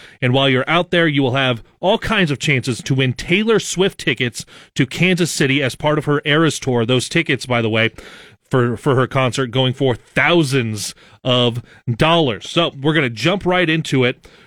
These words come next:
with our first caller here, and you can get in, in line as well, four oh two, four seven nine, fourteen hundred. We do have a line open.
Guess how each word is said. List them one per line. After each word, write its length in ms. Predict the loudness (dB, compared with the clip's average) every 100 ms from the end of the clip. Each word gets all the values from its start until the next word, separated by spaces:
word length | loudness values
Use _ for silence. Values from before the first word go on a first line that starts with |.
| -2
with 160 | 0 0 0
our 300 | 2 2 -2
first 440 | -4 0 0 0
caller 280 | 0 0 0
here, 320 | 0 2 2
and 120 | 2
you 80 | 2
can 160 | 2 0
get 160 | 2
in, 280 | 0 -2 -4
in 160 | 0 2
line 300 | 4 2 2
as 120 | 0
well, 200 | 0 -2
four 200 | 0 0
oh 60 | 2
two, 160 | 0
four 180 | 0 0
seven 220 | 0 -2
nine, 240 | 0 -2 -4 -10 -20
fourteen 520 | 0 0 2 0 -2
hundred. 400 | 0 0 0 0
We 100 | 0
do 220 | 0 2 0
have 260 | 0 -2
a 160 | 0 0
line 400 | 0 0 0 0
open. 400 | 0 0 -2